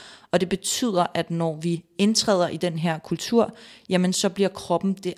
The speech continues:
afgørende for, hvordan vi ser os selv, og hvordan vores forhold er til os selv.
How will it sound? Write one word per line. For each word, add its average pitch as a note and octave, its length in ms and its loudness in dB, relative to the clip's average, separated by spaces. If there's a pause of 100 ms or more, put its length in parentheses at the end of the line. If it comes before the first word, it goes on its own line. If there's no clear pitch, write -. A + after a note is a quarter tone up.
afgørende E3+ 560 2
for, E3+ 280 0
hvordan E3 480 -4
vi F3+ 80 -4
ser - 300 -2
os - 140 -6
selv, - 280 -4
og D#3 100 -4
hvordan D#3+ 420 -6
vores D3+ 360 -8
forhold E3+ 340 -6
er - 120 -10
til - 200 -14
os - 80 -14
selv. - 180 -12